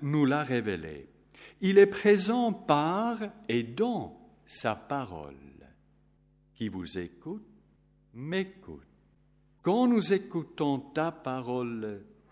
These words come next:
Jésus, tu es là. Quand sur nos vies elle rayonne, tu es là.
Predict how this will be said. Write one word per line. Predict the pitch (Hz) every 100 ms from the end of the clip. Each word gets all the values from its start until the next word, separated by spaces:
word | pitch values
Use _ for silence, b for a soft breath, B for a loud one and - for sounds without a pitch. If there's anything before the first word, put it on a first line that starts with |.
| _ _ _ _ 92
Jésus, | 92 110 104 95 104 95 92 -
tu | 113 123
es | 139 127
là. | 123 101 78 73 _ _ _ _ B B B
Quand | - 233 220 120 - -
sur | - 185 170
nos | 160 139
vies | 156 180 170 117
elle | 117 104
rayonne, | 101 113 117 135 165 180 180 175 160 151 _ _ _ _ _ _ _ _ _ _
tu | 110 104 120
es | 143 131 - - -
là. | 110 117 101